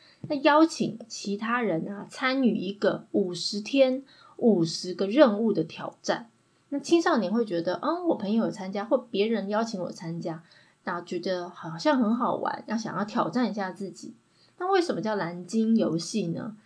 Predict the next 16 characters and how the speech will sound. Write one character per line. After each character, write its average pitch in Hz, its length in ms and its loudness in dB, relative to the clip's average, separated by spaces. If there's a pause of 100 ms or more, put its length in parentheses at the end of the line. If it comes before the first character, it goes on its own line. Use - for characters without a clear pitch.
(200)
那 320 100 2
以 233 160 4
蓝 185 300 4
鲸 294 240 4
为 202 180 6
意 254 220 2
象 220 220 0
的 170 60 0
原 170 260 0
因， 190 340 -10 (540)
推 370 280 2
测 359 340 6
呢， 208 260 2
是 277 180 -4
因 277 220 -2
为 240 340 2